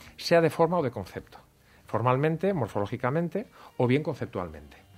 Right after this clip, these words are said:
¿Vale? A partir de ahí el espectador, bueno, pues, eh, eh, puede establecer, si tiene una experiencia visual, eh, adquirida y tiene bastante, está avanzada esa experiencia visual, pues no le hará falta,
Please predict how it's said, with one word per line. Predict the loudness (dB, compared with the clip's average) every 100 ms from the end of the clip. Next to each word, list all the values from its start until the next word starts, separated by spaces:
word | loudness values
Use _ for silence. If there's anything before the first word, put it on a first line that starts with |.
| -20 -20 -12
¿Vale? | -4 -4
A |
partir | -4 0 2
de | 4
ahí | 4
el | 4
espectador, | 2 -2 0 4 2 2
bueno, | -6 -6
pues, | -12 -12
eh, | -8
eh, | -6 -6 -4
puede | 2 4
establecer, | 4 4 4 4 4 4 0
si | -6
tiene | -4 -4
una | -4
experiencia | -6 -4 -6 -4 -2
visual, | -2 2 4 4 2 -6
eh, | -6 -2 -4 -4
adquirida | -6 -2 2 2 2
y | 0
tiene | -4 -6 -4
bastante, | -4 -6 -6 -8 -4 -2 0 0 -4 -12 -12
está | -4 -2
avanzada | -2 2 4 4 2
esa | -2
experiencia | -2 -2 -2
visual, | -4 0 -2 -2 -16 -20 -12
pues | -4
no | 2 4
le |
hará | 6 2
falta, | 2 0 0 -4